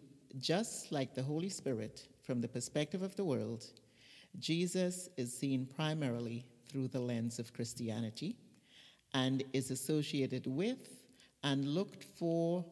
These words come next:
or at in some form in the world. From the perspective of the world,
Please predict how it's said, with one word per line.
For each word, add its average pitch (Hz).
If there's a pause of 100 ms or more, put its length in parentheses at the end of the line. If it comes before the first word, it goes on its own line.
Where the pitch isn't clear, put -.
(100)
or 123 (100)
at 147 (520)
in 135
some 156
form 139 (380)
in 123
the 113
world. - (2250)
From 170
the 170
perspective 240
of 208
the 170
world, 156